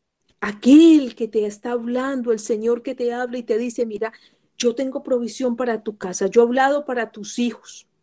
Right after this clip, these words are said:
Yo he hablado para todos ellos, yo he hablado, hay promesas, hay promesas para ellos, aunque ahora no los ves en esa misma claridad, pero yo lo he dicho y yo lo haré", dice el Señor.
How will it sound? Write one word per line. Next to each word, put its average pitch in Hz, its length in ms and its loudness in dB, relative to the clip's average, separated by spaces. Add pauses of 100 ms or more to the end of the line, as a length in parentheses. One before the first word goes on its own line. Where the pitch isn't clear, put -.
(1500)
Yo 247 120 2
he - 20 2
hablado 285 440 0
para 240 260 -12
todos 247 380 -2
ellos, 208 240 -4
yo 233 100 0
he - 20 2
hablado, 277 420 -2
hay 262 120 -6
promesas, 285 920 -6 (180)
hay 233 140 2
promesas 302 500 0
para 220 300 -8
ellos, 196 260 -6
aunque 226 260 -4
ahora 285 540 2
no 262 140 -8
los 269 220 -10
ves 269 200 -10
en 269 120 -14
esa 269 200 -12
misma 262 320 -10
claridad, 254 720 -2 (300)
pero 240 220 0
yo 277 360 -6
lo 320 160 0
he 302 100 -6
dicho 359 480 -4
y 240 120 -14
yo 233 200 -8
lo 240 160 -12
haré", 247 320 -8
dice 226 300 -12
el 208 80 -10
Señor. 185 440 -14